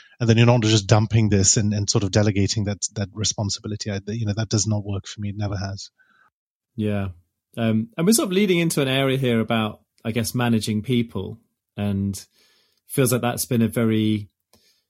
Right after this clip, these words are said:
Speaker 2: important part of your career and your success is just the ability to, to manage and lead in the right way. So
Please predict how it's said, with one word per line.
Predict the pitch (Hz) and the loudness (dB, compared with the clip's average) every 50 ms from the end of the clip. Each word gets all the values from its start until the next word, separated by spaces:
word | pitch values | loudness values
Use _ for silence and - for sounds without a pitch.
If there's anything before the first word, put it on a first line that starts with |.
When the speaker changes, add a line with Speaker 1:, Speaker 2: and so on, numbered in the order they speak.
| _ _ | _ _
Speaker 2:
important | - 131 117 113 113 - 131 117 117 113 - 117 107 - | -4 -2 -2 -2 0 0 2 2 2 0 0 -4 -6 -6
part | - - 117 107 101 101 101 | -4 -4 -2 -2 -2 -4 -4
of | 107 104 98 98 - - - _ | -4 -4 -6 -6 -10 -14 -14 _
your | - 110 117 117 110 | -2 0 0 2 0
career | 104 - - 110 101 101 95 95 92 107 117 - - | 0 -2 -4 -2 -2 0 -2 -2 -4 -8 -10 -14 -10
and | - 110 104 | -4 -2 0
your | 107 107 104 | 0 0 0
success | 98 - 160 - - 107 101 92 - - 110 | -2 -4 -6 -8 -8 -6 -6 -6 -6 -6 -6
is | 104 98 - - | -6 -6 -6 -8
just | - - - 101 - - | -8 -8 -6 -6 -6 -4
the | 120 | -4
ability | 104 - 123 113 107 104 - - 110 98 | -4 -2 0 0 0 -2 -2 -4 -4 -4
to, | - - 110 101 98 95 98 | -4 -4 -4 -4 -4 -4 -6
to | - - 107 | -6 -6 -4
manage | 107 110 113 110 107 104 92 - | -2 0 0 0 0 -2 -2 -4
and | 104 98 101 104 | -4 -2 -2 0
lead | 110 110 104 101 95 | 0 2 0 0 -2
in | 95 92 | -2 -4
the | 95 92 | -4 -4
right | 95 92 92 95 | -4 -4 -6 -6
way. | 92 92 87 87 95 101 95 - _ - - - _ _ _ _ _ _ | -6 -6 -6 -6 -8 -10 -12 -14 _ -20 -20 -20 _ _ _ _ _ _
So | - - - 127 117 113 113 110 110 110 107 110 110 | -10 -4 0 2 2 2 4 2 2 2 2 0 0